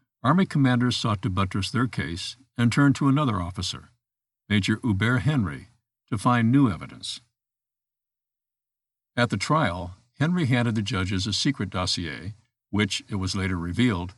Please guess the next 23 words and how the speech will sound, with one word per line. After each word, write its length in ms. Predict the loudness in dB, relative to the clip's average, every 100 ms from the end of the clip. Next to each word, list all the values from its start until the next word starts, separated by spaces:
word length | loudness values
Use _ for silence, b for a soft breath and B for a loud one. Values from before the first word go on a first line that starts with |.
| _ _ _ _
contained 400 | -4 2 2 2
correspondence 640 | 0 0 -2 0 0 0 -2
between 320 | -6 -4 -2
the 100 | -2
German 380 | -2 -2 0 0
military 460 | 0 -2 -2 -4
attaché 580 | -4 -6 -6 -4 -2 -2
in 100 | -4
Paris 520 | -6 -2 -2 -2 -8 b b _ _ -8
and 180 | -4 -2
his 160 | 0 -2
Italian 460 | 0 -2 -2 -4
counterpart. 580 | -4 -2 -2 -4 -10 -10 _ _ _ _ _ _ _ _ _ _ _ _ _ _ _ _ 0
One 120 | 4
of 80 | 6
these 200 | 4 2
letters 340 | 0 0 -2
supposedly 560 | -2 -2 0 0 0 2
mentioned 640 | 2 -2 -2 -2 -4 -8 _ -4
this 240 | -2 -2 -2
scoundrel 580 | -2 0 2 2 -2
of 220 | -2 -6 0
D. 380 | 2 0 -6